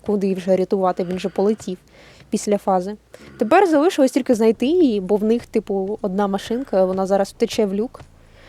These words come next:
Це, звичайно, Квіки, але я не хочу віддавати їй люк.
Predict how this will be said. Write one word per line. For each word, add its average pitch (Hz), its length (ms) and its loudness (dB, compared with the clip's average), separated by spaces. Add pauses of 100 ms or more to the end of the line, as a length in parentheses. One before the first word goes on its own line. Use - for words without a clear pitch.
(180)
Це, 440 140 4
звичайно, 440 400 4
Квіки, 294 640 4
але 277 240 6
я 277 80 4
не 262 80 2
хочу 240 360 2
віддавати 202 460 2
їй 190 260 -4
люк. 269 240 -6